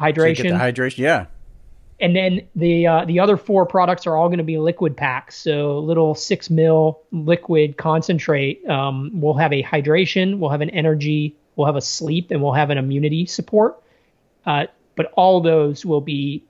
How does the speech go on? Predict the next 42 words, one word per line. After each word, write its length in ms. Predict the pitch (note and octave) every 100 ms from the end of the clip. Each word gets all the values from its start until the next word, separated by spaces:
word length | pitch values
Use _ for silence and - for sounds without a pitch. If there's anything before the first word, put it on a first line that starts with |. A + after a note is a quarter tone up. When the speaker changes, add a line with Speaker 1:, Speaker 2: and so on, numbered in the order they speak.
| -
Speaker 2:
you 140 | C#3
know, 120 | B2
concentrate 760 | B2 - E3+ E3+ D#3 - D#3 E3
that 120 | E3
you 120 | D#3+
gotta 180 | D3 D3
dump 300 | C#3+ D#3 C#3
in 120 | D#3
this, 200 | D3+ C3+ -
you 140 | D#3
know, 160 | C3+ C3
sixteen 400 | - - D#3+ D3+
ounces 320 | D3 C3+ D3+
of 80 | C3+
water. 360 | C#3+ C3 A2+ - _ _
So 160 | - D#3
our 160 | F#3+
goal 340 | F3+ G3 G3+ F#3
was, 320 | E3 D#3+ - _ _ _ -
let's 180 | G3
provide 520 | - A3+ F#3 G3 G3 F3
some 220 | E3+ D3+
very 220 | F3 A3
simple, 760 | - - G#3 F3+ G3+ G3+ G#3 _ - C#3
basic 440 | D#3 F#3+ - G#3
supplements 600 | - E3+ E3+ E3+ E3+ F3
that 140 | - D3+
we 100 | D3
know 400 | D#3 D#3+ D#3 D3+ _ _ _ _ -
everybody 440 | E3+ F#3+ F3+ F3+
could 180 | F3 D#3
benefit 460 | D3+ D#3 - C#3+ _
from. 340 | D3+ C#3 C#3 - _ _ _
Um, 260 | D#3 C3+ D3 _
let's 220 | D#3+ D#3 -
make 200 | E3 D#3+
'em 100 | C#3
clean. 520 | - E3 D#3 E3+ G3+ G#3
Let's 180 | D#3 C3
keep 220 | - E3 D#3
'em 100 | C#3
organic. 720 | B2 B2+ D#3+ E3+ E3 -